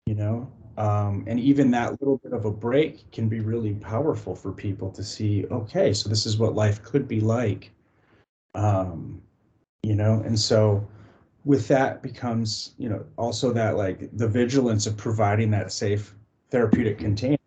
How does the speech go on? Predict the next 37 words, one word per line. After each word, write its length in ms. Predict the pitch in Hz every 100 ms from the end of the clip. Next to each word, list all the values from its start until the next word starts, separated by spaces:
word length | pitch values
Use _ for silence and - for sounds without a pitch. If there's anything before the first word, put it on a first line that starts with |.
| _ _ _ -
You 100 | 107
know, 80 | 95
sometimes 420 | 117 110 113 107
as 140 | 104
those 220 | 107 101 -
symptoms 400 | 113 107 101 -
come 200 | 110 101
back, 300 | 113 117 113
hopelessness 640 | 110 107 104 - 113 107
kicks 400 | - 113 110 -
up. 300 | 170 78 - _ _ _ _ _ _ _ -
And 140 | 110 107
so 100 | 117
that's 280 | 110 -
why, 280 | 110 107 107
you 160 | 101 104
know, 60 |
I 60 | 104
encourage 460 | 107 - 123 110 -
people, 280 | 117 110
this 120 | 113 120
is 120 | 113
a 60 |
part 260 | 110 - 120
of 100 | 107
a 40 |
longer 460 | 107 110 110 113 104
therapeutic 600 | - 117 107 120 101 -
process 680 | - 117 113 - 110 104 -
rather 320 | 107 107 107
than 200 | 104 104
a 40 |
one 280 | 101 107 107
and 180 | 104 104
done 300 | 113 104 101
kind 280 | - 101 98
of 380 | 98 92 -